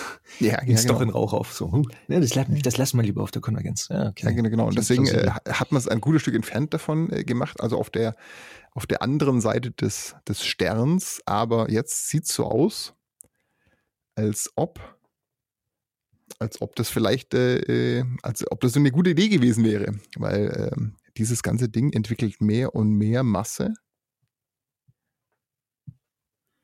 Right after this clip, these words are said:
Speaker 1: und, ähm, scheint sich auch, also nicht nur, nicht nur linear, sondern exponentiell zu entwickeln. Also das wird, das wird immer,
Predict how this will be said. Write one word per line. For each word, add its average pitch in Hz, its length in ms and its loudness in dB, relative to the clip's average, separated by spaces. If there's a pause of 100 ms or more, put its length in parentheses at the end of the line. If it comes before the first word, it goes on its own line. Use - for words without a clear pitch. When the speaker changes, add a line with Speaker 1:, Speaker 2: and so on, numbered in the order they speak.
(200)
Speaker 1:
und, 107 340 -2
ähm, 110 500 0 (180)
scheint 120 340 -4
sich - 220 -8
auch, - 320 -2 (760)
also 107 220 -4
nicht 110 200 -2
nur, 117 380 0 (140)
nicht - 180 -4
nur 110 80 2
linear, 107 400 2
sondern 131 180 0
exponentiell - 680 0
zu - 160 -8
entwickeln. - 460 -6
Also 113 260 -6
das 117 220 -6
wird, 107 200 -4
das - 140 -2
wird 117 240 -2
immer, 123 360 2